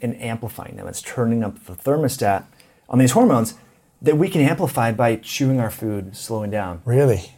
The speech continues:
Speaker 1: Talking, you and I talking, we put the fork down, we're engaged, we cook the meal together, we smelled the meal.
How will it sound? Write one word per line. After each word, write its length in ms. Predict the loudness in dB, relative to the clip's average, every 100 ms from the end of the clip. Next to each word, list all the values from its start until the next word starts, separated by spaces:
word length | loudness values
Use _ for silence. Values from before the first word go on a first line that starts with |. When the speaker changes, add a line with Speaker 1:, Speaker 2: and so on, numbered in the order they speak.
| _
Speaker 1:
Talking, 460 | -2 2 2 2 4
you 80 | 4
and 80 |
I 80 | 4
talking, 520 | 0 0 0 2 4
we 80 | 4
put 220 | 2 0
the 140 | 0 -2 -8 _ _ _ 0
fork 260 | 0 2
down, 520 | 0 4 4 4 2 -4 _ -4
we're 200 | 0 2
engaged, 520 | 2 2 2 2 0
we 80 | -4
cook 280 | -2 -4
the 60 | 0
meal 220 | 2 4
together, 340 | 4 4 4 2
we 120 | 0
smelled 580 | -4 -4 -2 2 2 2
the 60 |
meal. 420 | 2 2 2 -2